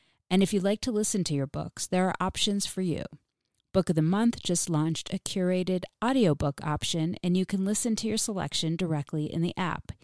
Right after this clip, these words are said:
Here's what's in store for March. Annie Bot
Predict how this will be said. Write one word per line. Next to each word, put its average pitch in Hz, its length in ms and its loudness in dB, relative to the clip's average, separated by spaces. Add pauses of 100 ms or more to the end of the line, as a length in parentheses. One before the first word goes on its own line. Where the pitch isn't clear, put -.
(580)
Here's 277 280 4
what's 220 220 2
in 170 80 0
store - 340 -2
for - 160 -2
March. - 640 0 (500)
Annie 196 300 6
Bot 170 460 -2